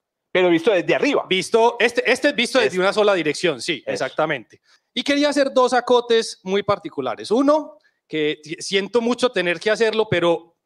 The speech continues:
Speaker 2: nada nos va a pasar porque hayamos descubierto esto. No nos va a tragar el agujero negro. No sé cómo puedo enfati-, enfatizar eso de otra manera.
Speaker 1: No
Speaker 2: Espero
Speaker 1: podemos
Speaker 2: que
Speaker 1: tirar ningún candidato
Speaker 2: espero que
Speaker 1: presidencial,
Speaker 2: alguno de
Speaker 1: nada, nada.
Speaker 2: ustedes tenga un familiar en un noticiero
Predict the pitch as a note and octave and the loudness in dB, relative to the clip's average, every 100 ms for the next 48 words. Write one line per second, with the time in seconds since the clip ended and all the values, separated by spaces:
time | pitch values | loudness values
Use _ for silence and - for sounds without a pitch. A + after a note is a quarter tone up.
0 | _ C3 D#3 D#3+ G3 A3 F3+ C#3 C3+ C3+ | _ -12 -4 -2 -2 -2 -4 -4 -6 -6
1 | D#3+ E3 D#3+ - A2 - A#2+ B2 D#3 D3+ | -6 -6 -8 -10 -18 -14 -10 -8 -8 -8
2 | - C3 B2+ A#2+ D3+ D3+ - D#3+ F#3 A3 | -10 -12 -12 -8 -6 -4 -2 0 4 4
3 | B3 C4 A3+ G3+ D#3+ G3 G#3+ A3 A3 F#3+ | 4 4 4 2 4 4 4 2 2 0
4 | F3+ F3+ F#3 G#3 A3+ G#3+ G3 F3+ D3 F3+ | 2 2 2 2 2 2 2 -2 0 2
5 | G3 G#3 A3 A3 F#3 D#3+ F#3+ - - E3+ | 2 2 2 2 0 0 -4 -10 -8 -2
6 | G3 - A#3+ A#3+ A3+ A#3+ A#3+ A#3+ A#3+ G3 | 0 2 0 2 0 2 2 2 2 -2
7 | F3+ F3 - - F#3 F3+ F3+ D#3 E3 F#3+ | -2 -2 -2 -2 -4 -2 -4 -4 -2 -2
8 | G3 G3+ G#3 G#3 G#3+ A3+ F#3+ F#3+ D4+ C#4+ | 0 0 0 0 0 0 0 -2 -6 -16
9 | - E3+ F3 B3 A#3 B3+ A#3+ G#3 A#3+ F#3 | -4 0 4 4 4 2 2 2 0 -2
10 | G#3 - G#3 F#3+ F#3 G#3 G#3 G3 B3 E3 | -2 0 0 4 4 2 0 2 4 2
11 | - A3+ G3+ A3+ A#3+ - - D#3+ A#3 B3 | 2 2 2 4 2 2 0 2 2 2
12 | B3 A#3 A3 A#3 A#3 B3 A#3 G3 F#3+ A3+ | 0 -2 0 -2 0 -2 -2 -4 0 0
13 | A#3+ B3 B3 A#3+ B3+ B3+ A3 F3+ - A3 | 2 0 -2 0 -2 -2 -4 -8 -8 -2
14 | B3+ A#3 G3+ | 0 2 2